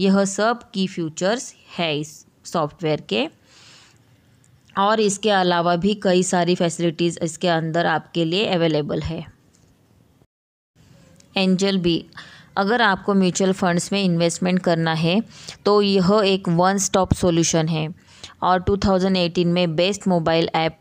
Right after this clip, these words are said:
for mutual funds investment का अवार्ड प्राप्त है। इस म्यूचुअल फंड्स ऐप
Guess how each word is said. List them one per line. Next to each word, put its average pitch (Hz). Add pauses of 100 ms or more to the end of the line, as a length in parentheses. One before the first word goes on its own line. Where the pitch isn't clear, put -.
for 170
mutual 165
funds 180
investment 160
का 175
अवार्ड 156
प्राप्त 151
है। 160 (760)
इस 254
म्यूचुअल 202
फंड्स 185
ऐप 160